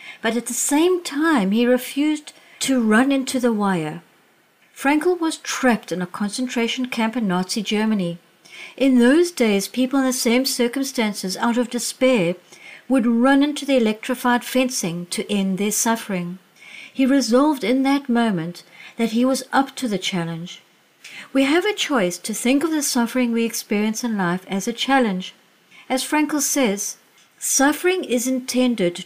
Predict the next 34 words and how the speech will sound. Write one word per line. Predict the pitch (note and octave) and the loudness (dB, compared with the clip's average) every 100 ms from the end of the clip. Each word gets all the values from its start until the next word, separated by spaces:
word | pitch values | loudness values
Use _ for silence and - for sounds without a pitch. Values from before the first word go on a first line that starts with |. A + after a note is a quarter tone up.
| - | -6
to | A#3+ | -4
guard | F3 A#3 A3+ C4+ G#3+ | 0 4 6 4 2
us | F3 F3 | -2 -4
from | - G3 G3+ | -4 -2 0
our | G#3 - | 0 0
apathy, | D4+ D4+ A3 - D#3+ F3 - - - | 0 -2 -8 -8 -8 -10 -18 -20 -8
from | - B3 | -2 -2
psychic | - - C4 C#4+ A#3 - | -2 0 0 0 -2 -2
rigor | F#3 G3 G#3+ | 0 2 2
mortis. | F#3+ G3 F#3+ F#3 - | 2 0 -2 -6 -2
In | B3 | -2
fact, | B3 D4+ C4 - - - - - | 0 2 0 -2 -18 -20 -20 0
we | D4 | 4
mature | C#4+ C#4+ - C4+ C#4+ | 4 4 0 2 2
in | B3+ | 2
suffering, | A3 - F#3+ - F#3+ F3+ G3+ | -2 -4 -4 -4 -6 -4 -2
grow | G3+ A3+ A#3+ C4+ | 0 4 6 4
because | B3 G3+ G3 F#3 | 2 -2 -4 -4
of | F3 | -4
it. | E3+ - - _ _ _ - | -6 -8 -16 _ _ _ -8
It | A#3+ | -2
makes | A#3+ B3 C#4 D#4+ | 2 2 0 -2
us | D4+ - - | -4 -6 -8
richer | F#3 B3 C#4 - E3+ - - | -2 0 0 -4 -6 -6 -6
and | G#3 | -4
stronger." | - - B3 B3 F#3+ D#3+ F#3 _ _ _ _ _ _ - - - - | -4 0 2 2 0 -6 -10 _ _ _ _ _ _ -20 -20 -20 -2
Although | B3+ C4 C#4+ D#4+ | 2 4 6 4
we | F4 | 4
don't | C#4 C4+ C4+ | 4 2 2
have | B3+ B3+ | -2 -4
to | C4 | -4
suffer | - C4 A#3+ F3 | -2 -2 0 -4
to | F3 G#3 | -2 0
learn, | G#3 A#3 G3 E3 | 2 4 2 -2